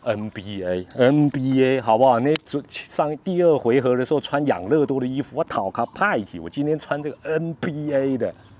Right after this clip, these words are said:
准度绝对提升，好不好？这是第三回合的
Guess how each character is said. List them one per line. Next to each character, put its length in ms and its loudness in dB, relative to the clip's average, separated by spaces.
准 340 0
度 220 4
绝 160 0
对 140 2
提 200 -14
升， 240 -6
好 100 0
不 80 4
好？ 80 6
这 140 -2
是 80 -6
第 180 -4
三 240 2
回 220 -4
合 160 -6
的 160 -2